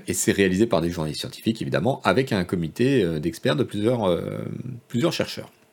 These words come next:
Euh, et enfin, Arrêt sur image, euh, c'est le plus ancien de nous tous. Donc c'est le site de critique des médias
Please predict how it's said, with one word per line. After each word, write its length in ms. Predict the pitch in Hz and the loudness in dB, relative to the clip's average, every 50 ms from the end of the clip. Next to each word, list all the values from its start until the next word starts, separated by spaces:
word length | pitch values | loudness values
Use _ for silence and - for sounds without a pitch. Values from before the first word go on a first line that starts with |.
| _ _ _ _ _ _ _ _ _ _ _ _ _ - - - _ _ - - - - - - - - - - - - - - - - - _ _ _ _ _ _ _ - | _ _ _ _ _ _ _ _ _ _ _ _ _ -20 -20 -20 _ _ -20 -20 -20 -20 -20 -20 -20 -20 -18 -16 -14 -14 -14 -14 -16 -18 -20 _ _ _ _ _ _ _ 4
Euh, 240 | 110 101 98 104 - - | 4 6 6 4 2 2
et 420 | - 156 139 131 131 127 120 117 110 | 4 6 6 6 8 8 6 6 6
enfin, 640 | 104 92 98 - - - 180 196 208 214 220 214 - - | 4 2 -2 -2 2 2 4 4 4 4 2 0 0 2
Arrêt 240 | - 190 170 165 147 | 2 4 4 4 4
sur 180 | 131 - 117 101 | 2 2 4 4
image, 560 | 95 90 95 117 139 156 160 139 - 143 - - - - | 4 6 6 4 4 4 2 0 -2 -6 -8 -6 0 2
euh, 560 | 107 101 92 87 87 82 82 80 80 80 78 | 4 4 6 6 4 4 4 2 2 0 -2
c'est 680 | 76 - - - - - - - - - - - 85 78 | -2 -4 -6 -6 -6 -6 -6 -8 -8 -8 -6 -4 -4 -4
le 120 | - - | -4 -6
plus 180 | - - - - | -6 -6 -6 -6
ancien 580 | - - - - - 95 87 82 82 82 82 | -6 -6 -6 -4 -2 0 0 0 0 -2 -2
de 280 | 82 76 80 85 80 82 | -4 -2 -2 -2 0 0
nous 220 | 82 82 92 107 | 0 0 0 -2
tous. 640 | 117 - - 233 254 269 240 - - - - - - - - - - - - - - - - - _ _ - | 0 2 2 2 2 2 0 -2 -2 -4 -6 -8 -12 -16 -20 -20 -18 -16 -16 -14 -16 -16 -18 -20 _ _ 2
Donc 160 | 120 127 127 | 2 2 4
c'est 120 | - 120 | 6 4
le 80 | 110 104 | 4 4
site 340 | - - - 123 - - 107 | 4 0 -2 -2 0 2 4
de 240 | 95 92 90 95 90 | 4 6 6 4 2
critique 380 | - - - 127 - - 107 | 2 0 -2 0 0 0 2
des 80 | 95 92 | 2 2
médias 340 | 87 80 80 87 107 123 | 2 2 2 0 0 -2